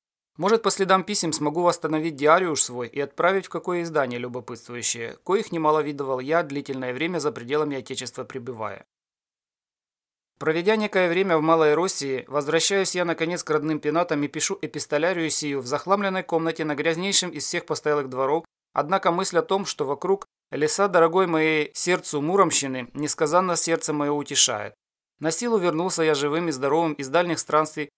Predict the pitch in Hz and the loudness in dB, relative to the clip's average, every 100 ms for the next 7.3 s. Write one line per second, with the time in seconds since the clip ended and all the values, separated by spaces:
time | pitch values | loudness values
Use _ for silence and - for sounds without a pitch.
0 | _ - 156 175 202 196 180 175 160 - | _ -4 -2 2 2 2 0 0 -2 -4
1 | 147 180 180 165 160 160 160 156 143 160 | -2 0 0 -2 -2 0 2 0 0 0
2 | 165 156 - 139 156 143 127 117 107 - | 0 -2 -4 -4 -2 0 0 -2 -4 -14
3 | _ _ _ _ _ _ _ _ _ - | _ _ _ _ _ _ _ _ _ -4
4 | 156 180 190 180 180 190 180 156 139 139 | 0 2 6 6 6 4 4 -4 -4 -4
5 | 143 165 165 160 - 175 175 - - 202 | -4 -4 -2 -2 2 2 2 -6 -8 -4
6 | 175 165 156 156 147 151 170 170 143 135 | -2 -2 0 0 2 2 2 -2 -2 0
7 | 139 165 | 2 2